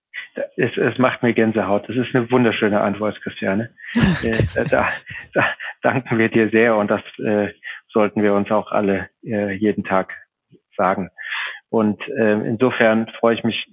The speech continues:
Speaker 1: ganz besonders, dir die Frage zu stellen, wie deine persönliche Diagnose Zukunft lautet.
Speaker 2: Mm,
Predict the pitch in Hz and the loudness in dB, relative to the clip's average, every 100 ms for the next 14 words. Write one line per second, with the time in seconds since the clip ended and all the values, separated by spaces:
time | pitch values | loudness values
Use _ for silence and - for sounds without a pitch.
0 | - 107 - 104 117 127 117 - - 113 | -2 -2 -2 0 2 4 2 0 -4 -2
1 | 110 - 98 113 117 - 101 107 104 104 | -2 0 0 2 -2 -2 -2 2 2 0
2 | - - - - _ 104 98 110 123 - | -6 -16 -20 -20 _ -2 2 4 2 0
3 | 107 107 110 104 104 107 104 98 101 92 | 0 2 2 0 -2 0 0 2 -2 -4
4 | 95 - 92 - 90 - - 85 - _ | -6 -4 -4 -4 -6 -6 -8 -8 -10 _
5 | - - - - - - - - - - | -20 -20 -18 -16 -16 -16 -18 -18 -20 -20
6 | - _ _ - 214 220 220 220 214 | -20 _ _ -2 0 0 0 -2 -4